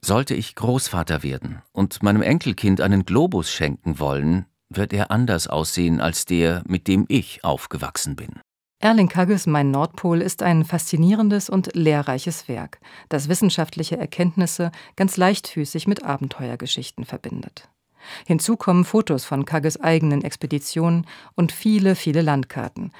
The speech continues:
Speaker 2: an denen sich über die Jahrtausende ablesen lässt, wie die Menschheit sich langsam ein Bild von der Erde machte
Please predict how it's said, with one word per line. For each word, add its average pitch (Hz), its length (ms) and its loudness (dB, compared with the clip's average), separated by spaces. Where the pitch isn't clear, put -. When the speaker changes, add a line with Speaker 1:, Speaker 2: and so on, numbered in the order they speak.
Speaker 2:
an 160 140 4
denen 170 240 6
sich 165 160 0
über 156 160 0
die 156 120 0
Jahrtausende 151 680 0
ablesen 143 500 -4
lässt, 151 300 -6
wie 185 100 2
die 170 100 2
Menschheit 190 460 2
sich 151 160 -6
langsam 175 460 2
ein 180 160 4
Bild 135 260 -2
von 151 140 -2
der 160 140 0
Erde 135 280 0
machte 120 480 -8